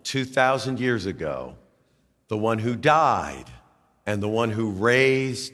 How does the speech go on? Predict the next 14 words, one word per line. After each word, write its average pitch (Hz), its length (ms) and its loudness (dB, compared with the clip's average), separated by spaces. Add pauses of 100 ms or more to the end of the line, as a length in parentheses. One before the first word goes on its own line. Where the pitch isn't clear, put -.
(160)
who 117 100 -4
was 101 240 -6
raised 123 540 0
to 131 100 -4
life. 113 640 -2 (580)
That 123 380 2
one 101 600 -2 (320)
is 110 400 -2
our 104 400 2
life. 78 680 -6 (200)
That's 120 280 0
what 117 200 0
we're 104 160 -4
saying 87 520 -6